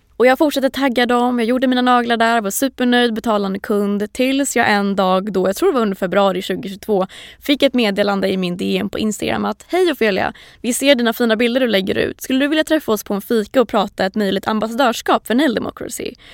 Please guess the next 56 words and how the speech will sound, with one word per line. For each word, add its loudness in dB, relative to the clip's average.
Och 0
jag 6
tänkte -2
så -2
här, -4
"Perfekt. -4
Jag 6
ska -6
inte -2
bara 2
pitcha -6
mig -4
själv -2
på -4
den -2
här -6
fikan -2
som -4
att -4
jag -2
ska -8
vara -2
ambassadör 2
för -14
dem. -4
Jag 2
ska -8
pitcha -6
hur -4
jag 2
kan -6
hjälpa 0
dem -2
som -10
konsult." -10
För 0
det 2
här 8
var 4
då 2
precis -4
efter -2
jag 4
hade -2
sagt -6
upp -6
mig, 0
och -2
jag 2
kände -4
då -2
så -2
här, -2
det -2
är 4
dags -4